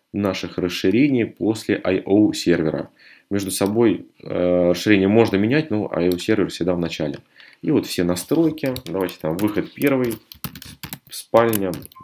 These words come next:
эм, давайте освещение, освещение, спальня, бра. Почему так, э, <laughs> Юра,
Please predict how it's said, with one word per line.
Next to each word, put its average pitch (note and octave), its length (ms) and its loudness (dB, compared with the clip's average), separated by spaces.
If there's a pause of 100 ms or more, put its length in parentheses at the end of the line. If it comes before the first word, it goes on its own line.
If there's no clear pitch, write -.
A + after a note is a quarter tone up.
(340)
эм, F2 800 -4
давайте E2+ 380 -6 (300)
освещение, G#2 840 -4 (840)
освещение, G#2+ 720 -4
спальня, G#2 600 0 (880)
бра. E2+ 460 0 (120)
Почему - 240 -2
так, - 280 -2
э, F#2+ 260 2 (640)
<laughs> G2 280 -12
Юра, E2+ 320 -2